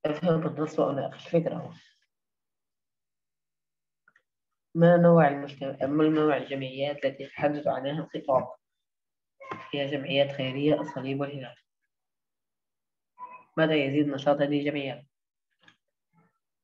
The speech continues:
جمعيات أثناء الك-، يزيد أثناء الكوارث.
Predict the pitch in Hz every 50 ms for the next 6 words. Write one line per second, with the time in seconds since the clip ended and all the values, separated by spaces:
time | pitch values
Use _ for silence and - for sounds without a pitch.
0 | _ _ _ _ - 160 139 135 135 135 135 143 147 143 - - - - 147 -
1 | 131 123 - - 147 - - 143 135 139 151 151 151 147 139 135 - 147 131 127
2 | 139 - 156 151 139 120 117 - -